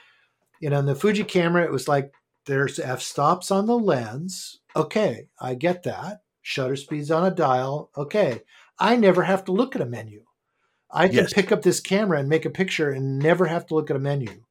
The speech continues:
Speaker 1: I understand how it works. Why reinvent the wheel? It works perfectly well with this sort of, these design parameters. And th-, what they did was they just started from that place.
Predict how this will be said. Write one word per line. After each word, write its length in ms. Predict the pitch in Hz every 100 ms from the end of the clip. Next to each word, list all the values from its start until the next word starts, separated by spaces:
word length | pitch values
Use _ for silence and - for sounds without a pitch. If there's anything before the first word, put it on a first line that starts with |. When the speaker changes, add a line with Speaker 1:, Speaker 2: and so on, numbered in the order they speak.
| _ _ _ _ _
Speaker 1:
I 140 | 143 143
understand 460 | 156 156 180 165
how 160 | 175 185
it 80 | 190
works. 360 | 269 226 - -
Why 440 | 143 143 156 170 214
reinvent 560 | 208 214 202 175 202
the 80 | 190
wheel? 400 | 196 240 143 104
It 220 | 143 147 156
works 360 | 151 170 -
perfectly 440 | - 180 185 185 165
well 420 | 170 180 147 143
with 140 | 139
this 300 | 131 139 - _
sort 240 | - - 139
of, 140 | 135
these 240 | 139 151 131
design 480 | 135 120 151 175
parameters. 640 | - 127 107 101 107 135 - _ - - - - _
And 300 | - 147 151 156 - 147 _
th-, 160 | - 190 185
what 220 | 170 156
they 120 | 156
did 220 | 143 220 214
was 140 | 147
they 180 | 143 131
just 240 | 135 135
started 400 | - 160 160 156
from 160 | 143 135
that 260 | 156 233 -
place. 640 | 139 107 113 - - -